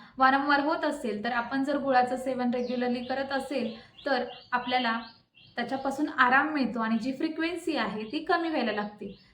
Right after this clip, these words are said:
त्यामुळं गूळ तुम्ही नक्की तुमच्या, अ, रोजच्या रुटीनमध्ये ॲड करा आणि हेल्दी राहा. तर कसा घेतला पाहिजे हे आपण पाहू. तर एकतर तुम्ही गूळ, अ, तसाही खाऊ शकता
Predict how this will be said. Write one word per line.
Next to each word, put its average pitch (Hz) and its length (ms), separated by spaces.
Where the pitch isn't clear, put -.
त्यामुळं 240 360
गूळ 269 320
तुम्ही 277 280
नक्की 262 300
तुमच्या, 254 380
अ, 226 160
रोजच्या 240 440
रुटीनमध्ये 240 720
ॲड 262 200
करा 247 220
आणि 233 260
हेल्दी 240 260
राहा. 208 220
तर 277 240
कसा 320 260
घेतला 320 300
पाहिजे 294 320
हे 294 60
आपण 269 300
पाहू. 262 340
तर 269 100
एकतर 285 420
तुम्ही 302 200
गूळ, 294 260
अ, 240 340
तसाही 285 400
खाऊ 285 180
शकता 285 380